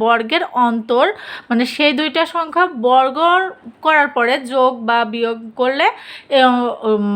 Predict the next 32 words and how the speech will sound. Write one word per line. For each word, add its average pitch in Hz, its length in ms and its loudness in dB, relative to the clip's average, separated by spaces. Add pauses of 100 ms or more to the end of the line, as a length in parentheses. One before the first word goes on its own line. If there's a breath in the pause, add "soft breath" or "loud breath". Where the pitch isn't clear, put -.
মানে 208 160 -2 (200)
এই 302 100 2 (160)
মানটা 247 260 2 (120)
পাওয়া 220 180 4 (100)
যাবে। 214 300 0
আহ, - 720 -2
তাহলে 277 300 0
বৃহত্তম 311 320 -2 (140)
সংখ্যাটি 262 340 -4 (100)
কত? 196 140 -2 (200)
তো 254 60 4 (140)
চলুন 349 260 2 (160)
শুরু 247 240 0
করা 202 220 0
যাক। 294 140 0 (180)
আমরা 285 180 0 (300)
এই 339 80 -2 (100)
অঙ্কগুলো 339 440 -2 (580 loud breath)
সকলেই 370 540 2
পারি, 185 240 -2
কিন্তু 220 160 -6 (120)
শর্টকাট 302 500 0 (120)
নিয়ম 370 200 -4 (560)
চলুন 285 240 -2 (120)
কিভাবে 262 340 2 (140)
করা 254 240 4
যায় 320 220 0
অল্প 247 140 0 (120)
টাইমে 302 300 -2
সেটা 226 280 -4
দেখি। 165 280 -10 (720 loud breath)
তো 294 80 2